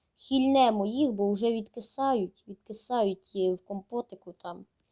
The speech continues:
Відкисають, кайфують. Да, в бань-, в, в бані. Да. В сауні якійсь, не знаю. Бум-бум-бум.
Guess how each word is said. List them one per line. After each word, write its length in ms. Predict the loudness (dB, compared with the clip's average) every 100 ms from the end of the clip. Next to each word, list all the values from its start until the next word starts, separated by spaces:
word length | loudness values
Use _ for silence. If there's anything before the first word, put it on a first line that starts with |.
| -20 -20 _
Відкисають, 840 | -12 -6 -6 -2 -2 0 0 -4 _
кайфують. 1800 | 2 2 0 -8 -2 2 4 4 2 0 0 0 -4 -8 -20 -20 _ _ _ _ _ _ _ _ _ _ _ _ -10
Да, 380 | -6 0 2 2
в 260 | 2 -2 0
бань-, 440 | 4 4 4 0
в, 260 | -6 -8 -12 _
в 240 | -10 -8
бані. 600 | 4 8 8 6 0 -4 -10 _ _ _ _ _ _ _ -12
Да. 580 | -8 -4 -2 0 -2 -6 _ _ _ _ _ _ _ _ _
В 60 | -20
сауні 640 | -4 2 4 2 0 -2
якійсь, 480 | -6 -6 -10 -12 -8
не 140 | -8
знаю. 520 | -6 -4 -2 -2 -4 -12 _ _ _ _ _ _ _ _ _ _ _ _ _ _ _ _ _ _ _ _ _ _ _ _ _
Бум-бум-бум. 760 | -4 -2 0 -2 0 0 -2